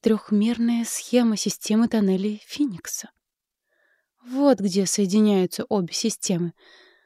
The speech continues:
Поработав органами управления, Брэк развернула оба изображения так, что вытянутый конец одного совместился с дальней вершиной другого.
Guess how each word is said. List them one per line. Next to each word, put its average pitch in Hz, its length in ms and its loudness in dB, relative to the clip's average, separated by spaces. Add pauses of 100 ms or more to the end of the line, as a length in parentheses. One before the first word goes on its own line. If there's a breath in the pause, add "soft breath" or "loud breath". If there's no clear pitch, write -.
(220 soft breath)
Поработав 202 600 0
органами 185 500 -2
управления, 175 680 -4 (380 loud breath)
Брэк 233 300 6
развернула 202 600 2
оба 202 340 0
изображения 185 640 -2
так, 254 260 -4
что - 200 -4
вытянутый 196 560 0
конец 196 380 -2
одного 185 400 0
совместился 208 760 -2
с 185 60 -4
дальней 190 380 0
вершиной 226 480 -2
другого. 202 520 -2